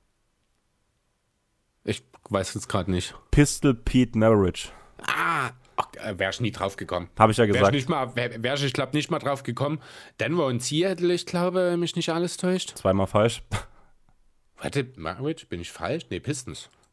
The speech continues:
Speaker 2: Pistons falsch.
Speaker 1: Jetzt hör ich auf. Jetzt hab ich
Speaker 2: Bist du grad wegen Pistol Pete und Pistons so aufeinander gekommen, oder?
Speaker 1: Nein, Pete Maravich. Ich hab grad einen völlig anderen, nee, ich denk grad an einen völlig anderen Spieler. An Maravich wär, hätte ich nie gedacht.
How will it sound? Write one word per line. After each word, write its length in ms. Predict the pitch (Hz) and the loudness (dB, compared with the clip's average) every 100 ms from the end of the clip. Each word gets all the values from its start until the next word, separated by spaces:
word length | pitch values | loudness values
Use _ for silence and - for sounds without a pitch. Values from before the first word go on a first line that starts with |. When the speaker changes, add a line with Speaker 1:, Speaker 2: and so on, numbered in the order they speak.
| - | 0
Speaker 2:
Pistons 760 | 117 113 - - - 120 - | 2 2 -6 -10 -2 -2 0
falsch. 500 | - 101 123 139 - _ - - - - - _ | 4 6 4 0 -12 _ -20 -20 -20 -20 -20 _
Speaker 1:
Jetzt 260 | 110 101 - | -6 -4 -2
hör 120 | 107 | -2
ich 100 | 90 | -2
auf. 280 | 87 95 - - - - - - | -2 -2 -6 -20 -20 -20 -20 -16
Jetzt 120 | - | -8
hab 100 | 117 | -8
ich 200 | 107 - - - - _ - - | -8 -12 -18 -20 -20 _ -20 -10
Speaker 2:
Bist 160 | 113 110 | -4 2
du 60 | |
grad 240 | 123 120 117 | 8 8 8
wegen 240 | 120 113 | 4 4
Pistol 320 | 139 127 - | 4 4 4
Pete 340 | 117 120 143 139 | 2 4 4 4
und 140 | 117 | 0
Pistons 460 | 139 - 180 165 - | 0 0 -2 0 2
so 100 | 156 | 2
aufeinander 380 | 156 156 160 | 4 0 0
gekommen, 320 | 165 165 180 147 | -2 0 0 0
oder? 240 | 127 127 | 0 0
Speaker 1:
Nein, 460 | 117 151 185 180 123 | 0 0 -2 -2 -4
Pete 220 | 143 143 | -6 -4
Maravich. 460 | 147 151 131 - | -2 0 -2 -4
Ich 80 | - | -10
hab 140 | 127 - | -10 -4
grad 280 | 127 123 | -4 -2
einen 220 | 117 117 107 | -4 -4 -8
völlig 560 | - 131 143 - - | -4 -4 -4 -8 -10
anderen, 520 | 135 143 143 135 139 123 - _ _ _ | -6 -2 -2 -2 -6 -10 -18 _ _ _
nee, 220 | 107 110 | -2 0
ich 160 | 123 123 | -2 -2
denk 320 | 127 123 - | -4 -6 -10
grad 260 | - 113 113 | -6 -2 -2
an 120 | 110 | -2
einen 200 | 107 104 | -2 -2
völlig 340 | - 139 135 | 0 0 0
anderen 260 | 127 135 127 | 2 2 0
Spieler. 380 | 123 123 113 87 | 0 0 2 0
An 120 | 98 | 0
Maravich 440 | 117 151 147 139 | 0 2 0 0
wär, 180 | 139 123 | -2 0
hätte 160 | 117 123 | 0 -2
ich 120 | 107 | -2
nie 160 | 127 135 | -2 0
gedacht. 420 | 107 101 - | -2 -2 -6